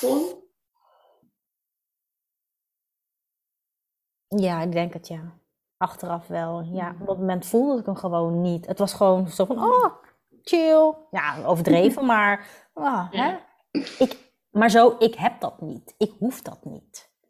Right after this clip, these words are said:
Speaker 1: Nee, klopt, ja.
Speaker 2: Dat
Speaker 1: Mhm.
Speaker 2: vooral. Van, oh, de anderen wel en ik niet. Want been there, done
Speaker 1: Mhm.
Speaker 2: that, hè? Eigenlijk dat stuk.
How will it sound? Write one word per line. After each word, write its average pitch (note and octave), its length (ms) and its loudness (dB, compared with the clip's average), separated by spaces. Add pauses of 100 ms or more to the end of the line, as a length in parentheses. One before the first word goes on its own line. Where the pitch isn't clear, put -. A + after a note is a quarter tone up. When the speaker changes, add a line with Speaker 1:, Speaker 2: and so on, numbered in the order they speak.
(300)
Speaker 1:
Nee, F#3 320 -6
klopt, - 540 -10
ja. F#3 500 -4
Speaker 2:
Dat E3+ 500 2
Speaker 1:
Mhm. G3 40 -6
Speaker 2:
vooral. B2 580 -6 (380)
Van, - 240 -4
oh, E3+ 220 8
de E3 100 -2
anderen G#3+ 360 4
wel G3+ 280 2
en - 240 -8
ik A#3+ 260 -2
niet. C#3+ 300 -4
Want E3 300 -8
been G3+ 320 4
there, F#3 240 4
done D3+ 220 0
Speaker 1:
Mhm. D3+ 160 -2
Speaker 2:
that, C#3+ 140 -10
hè? A3+ 180 4
Eigenlijk G#3+ 380 2
dat F3+ 180 -2
stuk. - 500 -14